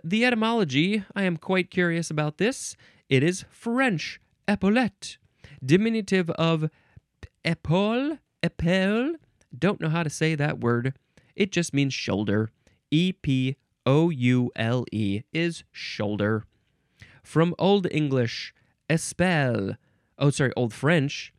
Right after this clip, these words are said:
Uh, also Lower Latin. Oh, this is great. Um, spatula or spatula, which looks like the word spatula, which means shoulder blade, because your shoulder, well, we got spatula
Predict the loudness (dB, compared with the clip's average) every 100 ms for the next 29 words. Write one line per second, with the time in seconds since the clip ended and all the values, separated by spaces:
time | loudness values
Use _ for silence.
0 | _ _ _ -2 0 0 0 0 0 0
1 | 2 2 2 2 0 0 -2 -4 _ _
2 | -6 -2 0 -2 -8 -8 -4 -4 -6 -2
3 | -2 -2 -8 -18 -20 _ _ _ _ -4
4 | -2 -2 -4 -8 _ _ _ -10 -10 -6
5 | -4 0 0 2 0 -4 -10 _ 0 0
6 | 0 -6 -10 -6 -8 -2 0 2 0 -4
7 | -8 _ -4 -4 -2 -4 -2 -4 -2 -2
8 | 0 -2 -6 _ -8 -6 -6 -6 -6 -4
9 | -2 -2 -2 -4 _ _ _ _ _ -6
10 | -2 0 2 2 2 0 -6 _ -12 -2
11 | 0 2 0 -2 -2 -2 0 2 2 0
12 | -4 _ _ _ _ _ _ _ _ _
13 | _ _ -4 -2 -2 -4 -4 -4 -6 -10
14 | -6 -2 0 0 -2 -2 -4 -4 -6 -2
15 | -2 -2 -10 -6 -4 -4 -4 0 0 -2